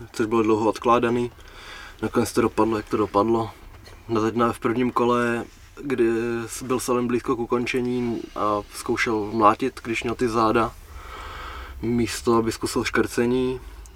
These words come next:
A pak jako Raška ve druhém a ve třetím kole předvedl velký návrat. My s-, nebo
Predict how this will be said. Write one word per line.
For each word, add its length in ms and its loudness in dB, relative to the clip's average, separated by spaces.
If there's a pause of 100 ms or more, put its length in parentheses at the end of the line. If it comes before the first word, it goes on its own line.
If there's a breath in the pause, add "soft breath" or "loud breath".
A 320 2
pak 300 -2
jako 220 -2
Raška 500 2
ve 200 -2
druhém 360 0
a 40 -2
ve 100 -2
třetím 360 -4
kole 240 2
předvedl 600 0 (520 loud breath)
velký 280 2
návrat. 520 4
My 100 -4
s-, 580 -14
nebo 400 2